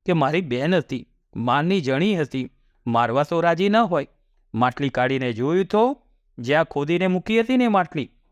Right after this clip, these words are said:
એ માટલી કાઢીને જોયું તો સરસ, એ, સુખડી અને સોનાનું સાંકળું જ જોયું.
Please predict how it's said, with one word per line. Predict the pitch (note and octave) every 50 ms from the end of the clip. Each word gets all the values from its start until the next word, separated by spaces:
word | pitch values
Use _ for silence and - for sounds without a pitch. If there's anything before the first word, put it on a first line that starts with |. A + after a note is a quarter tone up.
| _ -
એ | - C#3 D3+
માટલી | C#3+ C#3+ C#3+ - - D#3 D#3
કાઢીને | D3 - - - C#3+ C#3 C#3+ D3 C#3 C#3+ D3+ D#3 D#3
જોયું | C#3+ B2 C#3+ D3+ D3+
તો | - D3 B2+
સરસ, | - - D3+ D#3+ F#3 G3 G3 F#3+ - - - - - _ _ _ - D#3 C3+
એ, | B2 B2 B2+ B2 A#2
સુખડી | - - E3 D3 - G3+ G#3 F#3+ C#3 - _ _ _ _ _ _ _ _ - -
અને | A2+ A#2 B2+ C#3+ F3 G#3+ C4+ - _ _
સોનાનું | - - C3 A#2+ B2+ C3+ C3+ C3+ C3 B2
સાંકળું | - - B2+ C#3+ - F#3+ G3+ G#3
જ | F#3 F3
જોયું. | D#3 C#3 D#3+ E3+ E3+ D#3 D#3